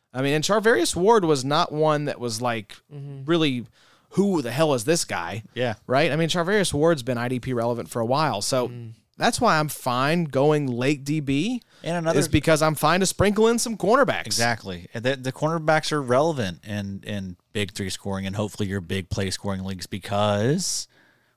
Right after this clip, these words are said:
Speaker 3: we award four points for P Ds.
Speaker 1: Yep,
Speaker 3: So, I mean,
Speaker 1: exactly.
Speaker 3: Charvarius Ward had twenty-three P Ds this year.
Speaker 2: Yep.
Speaker 3: So he
Speaker 2: Hundred
Speaker 3: is
Speaker 2: points.
Speaker 3: really, really good, man. He, he, especially in the scoring. But, I mean, that's, they should be good. The cornerbacks,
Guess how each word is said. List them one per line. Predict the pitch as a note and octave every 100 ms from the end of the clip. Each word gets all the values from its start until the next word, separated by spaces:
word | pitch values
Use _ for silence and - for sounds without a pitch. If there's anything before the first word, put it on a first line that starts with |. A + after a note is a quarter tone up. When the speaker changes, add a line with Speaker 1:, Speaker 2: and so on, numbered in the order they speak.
| _
Speaker 3:
we | F2+ G2+
award | A#2 F#2+ F2+ F#2+ F#2
four | - F#2 G2
points | G2+ - F2+ F2+ -
for | - F2 F2+ F#2 _
P | F#2+ F#2+
Ds. | A#2 F#2+ - - A#2+
Speaker 1:
Yep, | D#3 B2+
Speaker 3:
So, | B2+ F#2+
I |
mean, |
Speaker 1:
exactly. | G#2+ C3 A2 G#2 G2 - _ _
Speaker 3:
Charvarius | G2 F#2 A#2 A2+
Ward | B2 A#2
had | G#2
twenty-three | - A#2 B2 G#2+ B2
P | A2+ A#2+
Ds | A#2 B2+ G#2+
this | F2 -
year. | - -
Speaker 2:
Yep. | G#2+ G#2+ -
Speaker 3:
So | - G2 F#2+
he | G2+ B2
Speaker 2:
Hundred | C#3+ A#2+
Speaker 3:
is |
Speaker 2:
points. | G2+ B2+
Speaker 3:
really, | A#2 B2+ D3 C3+
really | B2+ B2 G#2+
good, | G#2 G#2+ E2
man. | D#2+ D#2
He, | D#2+ G2+
he, | G2 G#2+ G#2+ G2+
especially | G2 B2 B2
in | B2+
the | G#2+
scoring. | - G#2 A2 A2
But, | A2+
I |
mean, | B2+ C#3
that's, | D3+ -
they | C3+ D#3+
should | - C#4+
be | A#3
good. | C3+ A#2 E2+ F#2 -
The | -
cornerbacks, | E3 A3+ G#3+ G3+ F#3 - -